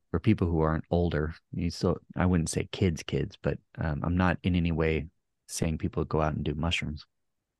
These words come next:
So that's how I mixed it into my videos. And then it just became apparent that people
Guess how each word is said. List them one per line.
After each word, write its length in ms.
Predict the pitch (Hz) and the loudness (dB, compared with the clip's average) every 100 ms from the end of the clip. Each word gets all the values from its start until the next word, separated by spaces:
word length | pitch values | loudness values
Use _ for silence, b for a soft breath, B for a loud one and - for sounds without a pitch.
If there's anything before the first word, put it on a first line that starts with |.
| _ _ - | _ _ 2
So 140 | 123 | 6
that's 200 | 131 131 | 8 8
how 80 | 127 | 8
I 100 | 104 | 8
mixed 300 | 104 - 104 | 6 2 0
it 80 | 90 | 2
into 240 | 85 85 | 2 0
my 180 | 80 80 | 0 0
videos. 480 | 85 80 78 80 - B B B B B B - | 0 0 0 -2 -8 B B B B B B -2
And 240 | - 110 | 4 6
then 120 | 127 135 | 8 8
it 100 | 101 | 8
just 300 | 131 - - 107 | 4 4 -6 -2
became 320 | 107 - 107 | 0 4 4
apparent 420 | 90 - 110 104 80 | 4 4 4 4 2
that 120 | - | -2
people 460 | 101 82 87 82 | -4 0 0 0